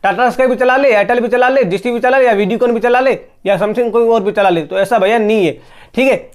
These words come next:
यानी कि घर में आपके एयरटेल लगी है तो आप एयरटेल के चार कनेक्शन कर सकते हो उसमें, ठीक है।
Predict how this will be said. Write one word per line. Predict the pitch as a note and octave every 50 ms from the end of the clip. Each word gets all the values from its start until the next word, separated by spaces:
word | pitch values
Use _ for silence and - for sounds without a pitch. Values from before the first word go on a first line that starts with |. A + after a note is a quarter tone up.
| -
यानी | F3 F3+ F#3+ A3+ C4
कि | C4+
घर | G#3+ G#3 G3+ A#3
में | B3+ C4+
आपके | B3+ B3 B3+ B3 C#4+
एयरटेल | C4+ A#3+ - - - - - - G3 G#3+ A3+ G#3+ C#4 D4 C#4
लगी | C4+ B3+ A3+ C4
है | C#4 C#4
तो | - C#4 C#4
आप | C4 B3+ -
एयरटेल | - B3+ C4 B3+ C#4+ C4+
के | A3+ B3
चार | - B3+ A#3+ A#3+
कनेक्शन | - A3+ G#3+ G3 G#3 G#3
कर | F3 A3 G3+
सकते | F3+ G3+ F#3 - -
हो | E3+ D#3
उसमें, | C#3+ - D#3 D3+ C3 - - - - - - - - - - - -
ठीक | - A#3 B3
है। | D#4 D4